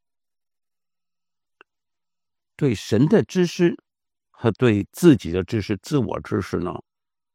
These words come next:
在哲学是很重要的。在圣经和基督教的思想里面，人是神的形象，记得吗？奥古斯丁说，上帝和灵魂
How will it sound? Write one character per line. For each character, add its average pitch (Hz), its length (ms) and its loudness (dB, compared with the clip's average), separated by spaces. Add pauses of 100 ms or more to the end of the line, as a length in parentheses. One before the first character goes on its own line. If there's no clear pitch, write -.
在 101 400 0
哲 117 220 0
学 92 360 -4 (680)
是 - 160 -2
很 76 100 -4
重 95 220 -6
要 80 180 -6
的。 - 180 -16 (1300)
在 123 120 4
圣 131 200 2
经 175 240 2
和 113 100 2
基 147 160 0
督 143 80 4
教 127 240 4
的 101 240 0
思 - 220 0
想 107 240 0
里 92 40 -2
面， 80 380 -8 (360)
人 107 260 -2
是 127 180 -6
神 95 340 -4
的 107 80 -4
形 101 240 -6
象， 131 240 -4 (1000)
记 117 160 0
得 113 100 0
吗？ 107 240 0 (160)
奥 120 160 0
古 120 160 2
斯 120 160 2
丁 117 320 2
说， - 320 -2 (460)
上 135 360 2
帝 131 120 -2
和 120 120 2
灵 107 280 0
魂 107 280 0